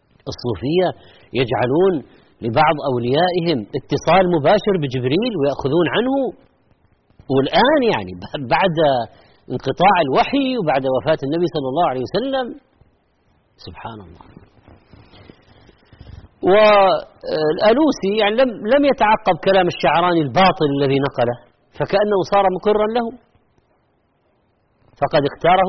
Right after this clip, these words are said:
ونقله. مثال آخر في قوله تعالى: "ومن يطع الله والرسول فأولئك مع الذين أنعم الله عليهم من النبيين والصديقين". قال:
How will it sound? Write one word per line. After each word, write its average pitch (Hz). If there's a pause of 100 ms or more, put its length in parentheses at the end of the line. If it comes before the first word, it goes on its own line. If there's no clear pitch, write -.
ونقله. 214 (1900)
مثال 262 (160)
آخر 240
في 220 (120)
قوله 233 (140)
تعالى: 220
"ومن 208 (100)
يطع 202
الله 208 (120)
والرسول 190 (140)
فأولئك 196 (140)
مع 175 (100)
الذين 185
أنعم 180
الله 190 (100)
عليهم 180
من 170
النبيين 165
والصديقين". 139 (1300)
قال: 226